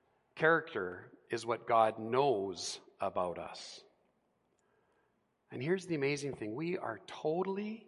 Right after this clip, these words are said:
and fully known by Jesus. That we've never had a thought or a feeling or an attitude. We've never said a word. You've never done a deed. There's no website you've visited that hasn't been known. Nothing in all creation is hidden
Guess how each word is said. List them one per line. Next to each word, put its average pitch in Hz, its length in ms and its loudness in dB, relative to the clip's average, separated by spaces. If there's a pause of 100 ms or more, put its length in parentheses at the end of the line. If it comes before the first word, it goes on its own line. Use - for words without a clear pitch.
(320)
and 120 180 2 (220)
fully 165 540 2 (100)
known 123 520 4 (180)
by 113 100 -4
Jesus. 104 640 -10 (1080)
That 123 100 4
we've 127 140 4
never 143 220 10
had 151 140 12
a 156 80 6
thought 180 420 10
or 139 140 6
a 139 60 6
feeling 180 480 8
or 135 100 8
an 160 80 8
attitude. 190 480 8
We've 127 160 2
never 175 220 6
said 180 220 6
a 175 60 8
word. 156 680 6 (640)
You've 117 100 -6
never 123 220 6
done 139 220 4
a 143 40 0
deed. 113 520 -2 (220)
There's 117 200 2
no 139 220 6
website 139 540 4
you've 143 180 -4
visited 143 520 2
that 135 120 2
hasn't 127 380 -2 (200)
been 123 180 -2
known. 110 340 -6 (920)
Nothing 147 800 4
in 127 200 2
all 127 680 4
creation 113 760 0
is - 180 -10
hidden 110 400 -4